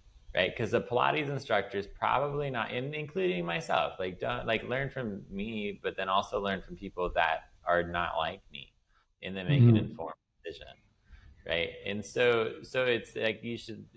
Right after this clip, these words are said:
Speaker 1: always step outside of your modality. That's just, like, to me, like, like, it wasn't always that way,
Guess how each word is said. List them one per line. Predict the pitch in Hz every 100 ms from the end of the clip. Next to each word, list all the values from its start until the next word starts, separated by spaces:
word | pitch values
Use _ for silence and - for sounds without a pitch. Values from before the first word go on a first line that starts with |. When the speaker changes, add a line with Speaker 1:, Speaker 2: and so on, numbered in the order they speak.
| 107
Speaker 1:
always | 113 135 98
step | - 85 -
outside | 80 - 78
of | 73 73
your | 73
modality. | 73 71 73 73 71 71
That's | 71 85 -
just, | 92 87
like, | 80 76 - - - - _ - -
to |
me, | 87 104 107
like, | 95 104 110
like, | 107
it | 135 120
wasn't | 113 151 139
always | 110 110 113 90
that | 76 73 69
way, | 69 73